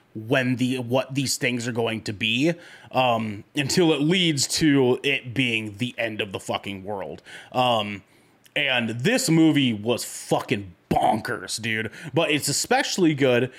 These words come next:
because there's a fat fucking twist at the end of this movie that is just mind-bending. Uh, something you don't typically get in a Nicolas Cage movie. But this, this movie hits,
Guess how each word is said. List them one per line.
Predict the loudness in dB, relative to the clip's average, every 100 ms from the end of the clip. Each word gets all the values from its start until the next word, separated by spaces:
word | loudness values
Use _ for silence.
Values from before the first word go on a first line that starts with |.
| -6
because | -2 2 2
there's | 4 2 2
a | 0
fat | -2 -2 0 0 -6
fucking | -8 0 0 2 2 2
twist | 0 0 0 0 -4 -6 _ -20 -12
at | -8 -4
the | 0 2
end | 4 4
of |
this | 4 2 4
movie | 4 4 2 2 0 -6 -20 -20 _ -4
that | 0 2 0 2
is | 2 2 0
just | 0 2 2 -2 -6 -10 _ _ _ _ -6
mind-bending. | 0 2 2 2 -2 -2 -4 -2 -4 -4 -8 -18 -4
Uh, | 0 0 2
something | 2 4 4
you | 6
don't | 4 2 -2
typically | -4 -2 -2 0 0 0
get | 0 -2 -2 -6
in | -6 -2
a | 0
Nicolas | -2 -4 -6 -6
Cage | -4 -4 -4 -6
movie. | -8 -6 -8 -10 -20 -6
But | -2 0 0
this, | 2 2 2 -2
this | 2 2 4
movie | 4 6 4 2 2
hits, | 0 0 0 0 -4